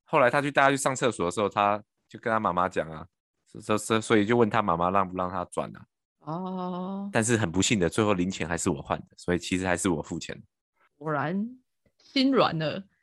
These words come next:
Speaker 2: <laughs> 还是你出钱？
Speaker 1: 没办法啊，那个，对啊，爸爸，爸爸的无形的压力，对不对？
Speaker 2: 什么压力？
Speaker 1: 很多啊，爸爸扛很多责任的，真的，没有。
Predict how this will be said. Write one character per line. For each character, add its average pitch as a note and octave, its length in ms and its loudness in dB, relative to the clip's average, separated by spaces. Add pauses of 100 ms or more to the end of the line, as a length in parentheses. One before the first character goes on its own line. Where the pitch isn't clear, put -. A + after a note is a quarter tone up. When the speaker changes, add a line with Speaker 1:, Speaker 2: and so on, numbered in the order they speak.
Speaker 2:
<laughs> - 800 -14
还 F3+ 100 -4
是 A#3 120 -6
你 D#3 160 -2
出 G3 200 -2
钱？ - 380 -8 (280)
Speaker 1:
没 F#2 160 -4
办 G2+ 200 2
法 D#2+ 160 -2
啊， E2+ 320 -4
那 G#2 140 -2
个， F2 520 -4
对 F2+ 160 -2
啊， E2+ 380 -6
爸 F#2+ 100 2
爸， E2+ 460 -6
爸 G2 100 0
爸 F2 180 0
的 F2 320 -2 (220)
无 G#2 180 2
形 G#2 160 0
的 G2+ 120 2
压 G2 240 0
力， F2 280 -4 (140)
对 E2 100 -6
不 D#2+ 60 -6
对？ D#2+ 120 -10 (120)
Speaker 2:
什 F3+ 100 -2
么 D#3+ 100 0
压 E3+ 180 2
力？ F3 320 -2 (500)
Speaker 1:
很 F2+ 100 -4
多 G#2 240 0
啊， F#2+ 220 2
爸 G2 180 -2
爸 F2+ 140 0
扛 F#2 180 -4
很 F2+ 100 -4
多 G2 120 0
责 E2+ 220 -2
任 F2 180 -2
的， D2 180 -14
真 F#2 160 -6
的， E2 160 -8 (380)
没 E2+ 140 -12
有。 D#2 80 -14